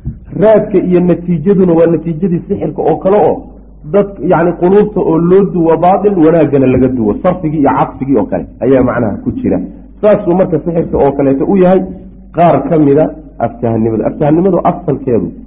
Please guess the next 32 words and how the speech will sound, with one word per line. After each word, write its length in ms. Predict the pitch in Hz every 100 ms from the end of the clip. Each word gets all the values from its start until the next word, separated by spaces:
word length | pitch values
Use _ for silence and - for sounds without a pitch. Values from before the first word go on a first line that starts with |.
| - - - - - - - - -
shay 160 | - 147
ceeb 360 | - 123 135 131
ah 100 | 92
maaha. 240 | 92 73 - - - - - - - - - - -
Waa 220 | 143 156
shay, 200 | - 175 147 - - 127
waa 220 | 139 139 143
Ilaahay 300 | 170 160 139
nicmo 300 | 127 127 147
uu 120 | 110
bixiyo 320 | 107 107 110
wey. 160 | 98 92 -
Oo 120 | - 120
addoommada 320 | 127 147 139
qaar, 180 | 135 123
mawhibo 340 | 135 143 170
Ilaahay 300 | 170 160 139
uu 160 | 135 135
addoommada 340 | 120 123 143 131
qaarkood 300 | 123 113 110
siiyo 200 | - 101
wey. 100 | 90 - - - - - - - -
Laakiin 360 | 151 175 165 190
wuxuu 320 | 208 202 165
ama 180 | 139 160
ammaan 400 | - 151 151 175 185
ku 160 | 185
noqon 360 | 175 151 147 160 151
oo 160 | 135 135
uu 140 | 143 143
nicmo 360 | 143 143 175
iyo 220 | 185 156